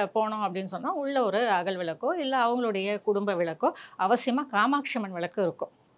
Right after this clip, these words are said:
நம்ம எல்லாருமே வந்து வீட்ல வந்து காமாட்சி அம்மன் விளக்கு ஏத்துவோம். பொண்ணுக்கு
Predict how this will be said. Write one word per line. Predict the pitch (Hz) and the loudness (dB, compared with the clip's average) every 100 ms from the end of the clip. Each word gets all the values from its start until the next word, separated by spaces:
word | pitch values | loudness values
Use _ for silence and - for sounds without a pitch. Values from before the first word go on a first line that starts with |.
| _ - | _ -6
நம்ம | 180 180 | -4 0
எல்லாருமே | 190 254 262 247 302 | 2 6 6 6 2
வந்து | 269 240 233 | 0 0 0
வீட்ல | 247 247 202 | -2 -2 -2
வந்து | 202 311 | -2 -2
காமாட்சி | 220 226 214 - | 0 0 -4 -6
அம்மன் | 180 165 | -6 -6
விளக்கு | 165 190 | -4 -4
ஏத்துவோம். | 165 175 170 220 - | -4 -4 -6 -6 -2
பொண்ணுக்கு | 240 254 254 | -2 0 2